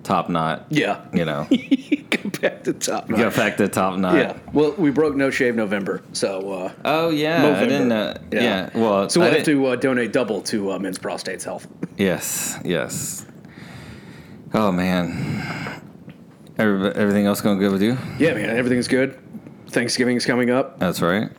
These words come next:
Speaker 2: Haven't been traveling as much as you have, but, uh, wish I was laying down some money like you were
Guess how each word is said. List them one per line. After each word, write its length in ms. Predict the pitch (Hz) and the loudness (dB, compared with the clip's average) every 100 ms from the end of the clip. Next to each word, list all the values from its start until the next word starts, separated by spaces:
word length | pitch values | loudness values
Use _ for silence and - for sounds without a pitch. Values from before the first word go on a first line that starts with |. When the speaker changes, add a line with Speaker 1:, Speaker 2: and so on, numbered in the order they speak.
| - | 0
Speaker 2:
Haven't 180 | 139 151 | 0 2
been 80 | |
traveling 380 | 131 147 135 135 | 2 2 2 0
as 120 | 127 | 0
much 180 | 139 131 | 0 -2
as 100 | 113 | 2
you 100 | 143 | 2
have, 240 | 120 104 92 | 2 0 0
but, 280 | 104 101 - | -2 0 0
uh, 180 | 101 101 | 0 2
wish 200 | 131 139 | 0 2
I 60 | 123 | 2
was 220 | 120 113 | 2 2
laying 220 | 120 120 | 2 4
down 180 | 117 110 | 2 2
some 140 | 110 | 0
money 180 | 113 120 | 2 2
like 220 | 101 - | 0 0
you 80 | 113 | 0
were 240 | 98 95 | 0 -2